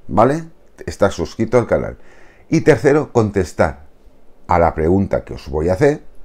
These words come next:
a la pregunta que os voy a hacer, contestarla en la caja de comentarios del vídeo. Si vi-, si vivís en, en la península, em, estáis suscritos y contestáis a la pregunta,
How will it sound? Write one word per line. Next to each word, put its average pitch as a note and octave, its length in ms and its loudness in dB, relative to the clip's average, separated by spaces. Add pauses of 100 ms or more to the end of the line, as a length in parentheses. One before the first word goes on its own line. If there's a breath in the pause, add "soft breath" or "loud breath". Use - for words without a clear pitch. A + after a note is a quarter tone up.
(120)
a D2+ 100 -6
la C#2+ 120 -2
pregunta D2 320 -4
que C#2+ 80 -6
os D#2 140 -6
voy E2+ 500 2
a G#2 60 8
hacer, C#3 260 -2 (320 soft breath)
contestarla G#2 540 2
en A#2 100 4
la F#2+ 100 2
caja F#2 220 0
de G2 80 4
comentarios D#2+ 600 0
del B1+ 160 -4
vídeo. G1+ 320 -16 (680 soft breath)
Si - 180 -2
vi-, B2 240 4 (100)
si G#2 160 0
vivís C3+ 440 2
en, A#2+ 500 8 (180)
en G#2+ 120 2
la G2 120 4
península, C2 580 -4 (280)
em, F2+ 880 -2
estáis A2 300 -2
suscritos - 800 -8 (280)
y F#2+ 120 -4
contestáis F2 580 -2
a G#2 80 2
la F2 220 2
pregunta, D3+ 580 0